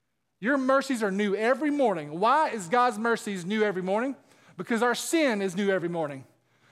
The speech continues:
Because He is faithful every morning to forgive our sins. And I bet Peter clung to that pretty tightly. And you can be fully and completely forgiven. David was.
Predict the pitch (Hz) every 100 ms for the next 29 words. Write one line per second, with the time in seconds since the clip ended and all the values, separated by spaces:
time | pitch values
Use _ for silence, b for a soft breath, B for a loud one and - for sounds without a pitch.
0 | b 165 196 285 262 - - 285 285 226
1 | 240 330 330 320 269 220 208 202 233 233
2 | 247 - 311 226 - B 202 196 277 320
3 | 277 208 302 277 - - 311 302 233 208
4 | 165 175 - 311 294 - 285 269 185 123
5 | 117 _ _ B B 190 185 226 330 330
6 | 262 - - 320 240 170 147 B B -
7 | 208 208 - 294 302 285 269 226 226 147
8 | 135 170 320 339 214 180 139 127 -